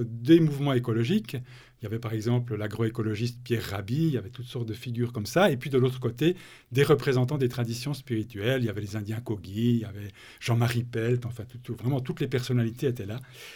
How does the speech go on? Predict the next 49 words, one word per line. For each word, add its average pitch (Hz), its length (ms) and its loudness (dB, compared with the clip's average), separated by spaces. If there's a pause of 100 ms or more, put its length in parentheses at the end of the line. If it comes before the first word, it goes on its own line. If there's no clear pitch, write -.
(320)
Et 120 80 -4
pour 185 140 2
moi, 208 100 4
ça 160 140 0
a 139 40 0
été 151 160 0
trois 135 240 -4
jours 143 260 -2
absolument 135 600 0
extraordinaires, 127 880 0
et 127 100 4
là, 165 160 6
en 143 80 2
fait, 165 220 0
je 120 160 -6
dirais, 135 260 0
j'ai 120 140 0
compris 139 640 -2
trois 135 240 2
choses. 98 440 -8 (680)
J'ai 139 140 -4
compris 185 260 4
d'abord 180 480 6
que, 185 320 8 (180)
euh, 123 160 2
l'enjeu, 160 600 8 (640)
c'était 156 280 4
pas 208 160 4
seulement, 160 580 6
comme 123 200 4
on 123 60 6
le 120 40 4
dit 120 80 2
souvent 123 300 2
dans 135 80 4
la 117 100 4
tradition 120 380 0
chrétienne, 120 360 0
la 117 120 2
sauvegarde 131 500 0
de 117 60 -2
la 110 80 -2
création 151 840 -2
ou 120 100 0
la 110 100 -2
protection 131 640 0
de 110 60 -4
la 113 80 0
nature, 139 540 -2